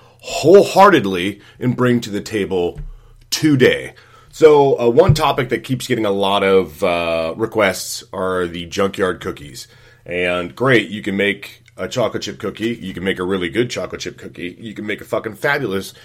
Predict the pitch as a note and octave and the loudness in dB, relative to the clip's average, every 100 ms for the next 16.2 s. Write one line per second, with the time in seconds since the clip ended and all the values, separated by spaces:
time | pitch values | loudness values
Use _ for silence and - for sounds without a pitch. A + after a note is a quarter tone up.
0 | - - - C#3 A2 F2+ G#2 G#2+ F2+ D#2+ | -20 -16 -4 0 2 0 -6 -6 -8 -10
1 | D#2+ - G#2+ F#2+ F#2 F2 F2+ F2 - D#2+ | -16 -14 -8 -4 -4 -4 -4 -6 -8 -14
2 | E2 _ - E2 C#2+ E2 D#2+ E2 E2 D2+ | -16 _ -20 -20 -20 -18 -18 -16 -14 -14
3 | - C#2 D#2+ D2 - D#2+ C#2 - C2 - | -16 -14 -14 -16 -18 -18 -16 -16 -16 -18
4 | _ - - - E3+ F3 F3+ F3+ E3 D#3+ | _ -20 -20 2 4 4 2 2 4 4
5 | D#3+ D#3 F#3 C3+ F#2 G#2 A#2+ C#3 C3+ - | 2 2 2 2 0 4 6 8 4 -2
6 | - C3 C3+ C3 A#2 A#2+ A2 C3+ - - | 0 2 4 2 2 0 2 0 -2 -12
7 | - - A#2 D3 - _ _ - - E3 | -18 -4 0 0 -2 _ _ -2 4 6
8 | F3 G2+ A#2 C3+ - - - - C#3 A#2+ | 6 4 0 -4 -8 -12 -20 -4 2 2
9 | A#2+ C3 A#2+ G#2 A#2+ A#2+ - C3+ C3 F#2 | 2 4 4 4 2 0 4 4 4 2
10 | G#2 F#2 B2 D#3+ - - - G2 G#2 G2+ | 0 0 -2 -4 -14 -8 -2 0 0 -2
11 | F#2+ - B2 G#2+ A2 E2+ G2 - - A2 | -4 -4 2 2 2 -4 -8 -10 -10 -8
12 | G2 - G#2 G2 F#2+ D#2 F2+ E2 - E2+ | -6 -2 0 0 -4 -4 -4 -4 -6 -8
13 | E2 E2+ A#2+ A#2+ A#2 F#2 F#2+ - A2+ G2 | -8 -2 0 0 -2 -4 -6 -4 -4 -4
14 | G2 F#2+ A2 G#2 F#2+ F#2 - G2 F#2+ G#2 | -6 -2 -2 0 -4 -4 -6 -6 -6 -4
15 | F#2+ F2 E2 E2+ - F2 E2+ E2 A2 D#2+ | -4 -4 -8 -10 -8 -6 -6 -8 -8 -8
16 | C2 - | -12 -20